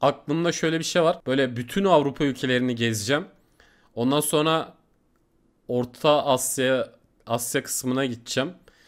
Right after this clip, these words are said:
İşte Rusya yapabilirim. Rusya'yı merak ediyorum. Ee, Japonya yapabilirim. Sonra başka ne yapabiliriz? Güney Kore yapabiliriz. Ee, Tayland yapabiliriz.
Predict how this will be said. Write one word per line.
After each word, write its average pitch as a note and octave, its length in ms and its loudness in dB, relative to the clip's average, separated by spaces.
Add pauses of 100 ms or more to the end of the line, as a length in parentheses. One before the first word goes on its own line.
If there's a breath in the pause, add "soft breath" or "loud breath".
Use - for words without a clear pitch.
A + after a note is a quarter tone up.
(240 soft breath)
İşte - 260 -6
Rusya C3+ 460 0
yapabilirim. G#2 680 0
Rusya'yı A#2+ 360 -2
merak G2+ 400 -2
ediyorum. G2 340 -8 (420 soft breath)
Ee, G2+ 720 -4
Japonya C3+ 640 2
yapabilirim. G2 720 -6 (920 soft breath)
Sonra C3 480 -2
başka C3 320 0
ne E3+ 60 -2
yapabiliriz? A#2 600 -4
Güney C#3+ 260 0
Kore D#3 240 0
yapabiliriz. G#2+ 880 -4 (960 soft breath)
Ee, G#2+ 460 -4 (120)
Tayland C#3+ 440 2
yapabiliriz. G2 840 -6